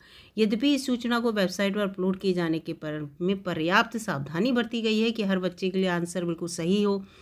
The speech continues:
सही से, लेकिन किसी भी प्रकार की अगर तकनीकी त्रुटि है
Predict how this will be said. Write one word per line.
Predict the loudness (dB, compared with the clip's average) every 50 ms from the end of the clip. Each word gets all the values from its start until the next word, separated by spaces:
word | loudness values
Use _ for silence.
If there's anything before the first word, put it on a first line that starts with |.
| -20 -20 _ _
सही | -4 0 2 2 4
से, | 4 2
लेकिन | 2 2 4 4 2 2
किसी | -2 -2 -4 -2 -2 0
भी | 0 0
प्रकार | -2 -2 -4 -2 0 -2 -2 0
की | 0 -2
अगर | -2 0 -2 -4
तकनीकी | -4 -6 -4 0 2 2 2 2 0 -2
त्रुटि | -4 -4 -8 -12 -10 -6 -6 -4 -2
है | -2 -2 -2 -4